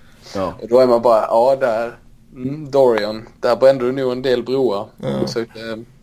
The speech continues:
Speaker 2: mm.
Speaker 1: Jo, men det, och det är ju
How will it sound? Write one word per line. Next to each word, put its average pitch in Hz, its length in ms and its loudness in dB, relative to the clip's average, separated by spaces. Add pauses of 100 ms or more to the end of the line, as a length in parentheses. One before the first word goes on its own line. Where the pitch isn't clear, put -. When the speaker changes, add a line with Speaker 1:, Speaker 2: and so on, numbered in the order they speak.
(1600)
Speaker 2:
mm. 107 360 -6
Speaker 1:
Jo, 147 100 2
men 165 240 2
det, 151 200 6
och 156 80 2
det 139 80 6
är 139 80 6
ju - 0 -